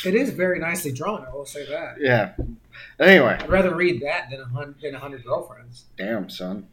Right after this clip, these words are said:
Speaker 2: Well, speaking of, so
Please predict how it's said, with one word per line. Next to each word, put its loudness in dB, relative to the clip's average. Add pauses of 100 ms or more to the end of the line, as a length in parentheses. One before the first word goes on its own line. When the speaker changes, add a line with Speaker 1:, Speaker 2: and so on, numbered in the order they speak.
(120)
Speaker 2:
Well, 0 (360)
speaking 2
of, 8
so 6